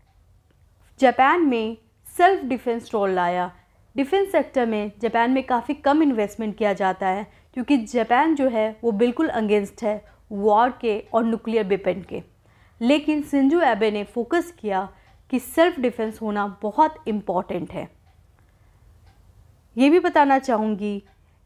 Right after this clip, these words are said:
कि इंडिया का जो एक बहुत इंपॉर्टेंट प्रोग्राम है अहमदाबाद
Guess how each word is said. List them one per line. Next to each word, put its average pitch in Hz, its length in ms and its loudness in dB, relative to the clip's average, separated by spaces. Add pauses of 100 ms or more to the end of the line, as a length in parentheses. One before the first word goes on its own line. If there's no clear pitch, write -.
(100)
कि 269 140 -2
इंडिया 269 480 2
का 233 320 -4 (280)
जो 285 100 -4
एक 302 200 -4
बहुत 240 360 -2
इंपॉर्टेंट 254 560 0
प्रोग्राम 214 520 0
है 208 220 -8 (400)
अहमदाबाद 247 680 0